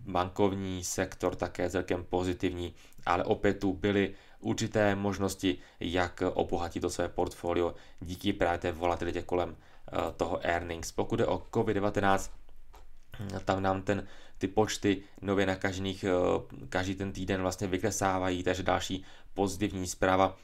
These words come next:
A trošku tu vidíme, eh, z-, tu konsekvenci z hlediska růstu počtu, a zemřelých. Pokud jde o Čínu, teďko s těmi, eh, olympijskými hrami, eh, tam, eh, zase se to drží,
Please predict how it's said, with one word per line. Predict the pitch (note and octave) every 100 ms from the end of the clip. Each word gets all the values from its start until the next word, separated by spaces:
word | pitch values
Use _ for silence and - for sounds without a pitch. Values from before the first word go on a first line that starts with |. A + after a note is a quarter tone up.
| -
A | E2+
trošku | F2+ F2+ -
tu | F#2+ F2+
vidíme, | F2+ F2 F2+ E2+
eh, | - - - -
z-, | F#2
tu | F2+ G2
konsekvenci | G2+ G2 F#2+ G2 - F#2 F2+ F2+ F2 -
z | F2+ E2+
hlediska | F2+ F2+ F2 - - F2 - - -
růstu | - F#2+ - G2
počtu, | - F#2+ - - F#2+ E2+ -
a | - E2+ E2
zemřelých. | E2+ G#2 A2 G#2+ G2 F#2+ - - -
Pokud | F#2 F2 F#2+
jde | G2
o | G2+
Čínu, | G2+ - F#2 G#2 G#2 G2+
teďko | F#2+ F2 G#2+ G2
s | F#2
těmi, | - G2 F#2+ - - -
eh, | F2 E2+
olympijskými | E2+ E2+ G2 F#2+ F#2+ - G2+ F#2+
hrami, | F#2+ F#2 F#2 F#2
eh, | - - - F2 F2 -
tam, | - F#2+ F#2+ F#2
eh, | F2+ F2+ F2
zase | E2+ F#2 - F#2+
se | F2+
to | G2
drží, | F#2 F2+ F2+ F2+